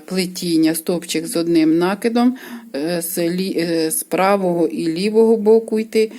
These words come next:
буде по діагоналі. Так, будуть, я буду йти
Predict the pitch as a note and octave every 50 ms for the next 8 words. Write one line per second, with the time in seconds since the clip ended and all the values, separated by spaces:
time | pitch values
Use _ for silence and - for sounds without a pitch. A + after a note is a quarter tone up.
0 | - - - - - F#3+ G3 G3 F#3 F#3 F3+ F3+ F3+ - G3 G3 F#3+ F#3 E3+ F3+
1 | F3 - D#3 F3+ F3 F#3 G3 F#3+ F3 E3 D#3 D#3 D#3 D#3 D#3 D3 C#3 D#3 - -
2 | - - - - - - - - - - - - - - - - - F#3 E3+ D#3+
3 | D3+ - - F#3+ A3+ A#3 G#3+ A#3+ A3+ A3+ - G3 G3+ G3 G3 G#3 G#3 G3+ G3+ G3+
4 | G3 G3+ G3+ G3 G3 - A#3 A#3+ A#3 A3+ G3+